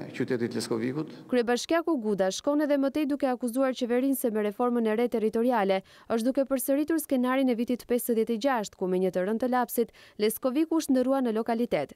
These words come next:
Speaker 2: Edhe sot, thot Guda, qëllimi i kësaj qeverie është duke e bashkisë Leskovikut nga harta e re e Republikës së Shqipërisë.
Speaker 1: Mjafton të referohemi vitit një mijë nëntëqind e pesëdhjetë e gjashtë, me një të rënd të lapsit Leskoviku u zhduk si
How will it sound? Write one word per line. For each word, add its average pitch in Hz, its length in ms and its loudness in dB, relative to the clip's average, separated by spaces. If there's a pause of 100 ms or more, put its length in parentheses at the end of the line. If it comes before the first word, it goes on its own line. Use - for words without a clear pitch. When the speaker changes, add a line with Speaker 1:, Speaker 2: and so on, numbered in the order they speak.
Speaker 2:
Edhe 202 220 0
sot, 339 300 -2
thot 226 160 -2
Guda, 180 320 0 (260)
qëllimi 240 400 2
i - 40 -12
kësaj 247 260 -2
qeverie 254 440 2
është 196 200 -4
duke 220 180 -2
e 202 80 0
bashkisë 214 520 -2
Leskovikut 233 600 -2
nga 190 160 0
harta 254 320 0
e 247 80 0
re 277 140 4
e 285 80 2
Republikës 220 420 -4
së 185 160 -2
Shqipërisë. 170 400 -2 (360)
Speaker 1:
Mjafton 147 320 2
të 147 80 2
referohemi 139 440 2
vitit 131 200 -2
një 135 120 2
mijë 131 160 2
nëntëqind 123 280 0
e 117 80 0
pesëdhjetë 131 320 0
e 113 60 -2
gjashtë, 151 380 -2 (200)
me 131 80 -2
një 147 140 -2
të 151 100 -2
rënd 143 160 -4
të 139 60 -2
lapsit 135 300 -2
Leskoviku 139 440 -4
u 127 160 -2
zhduk 127 320 -6 (420)
si 131 280 -4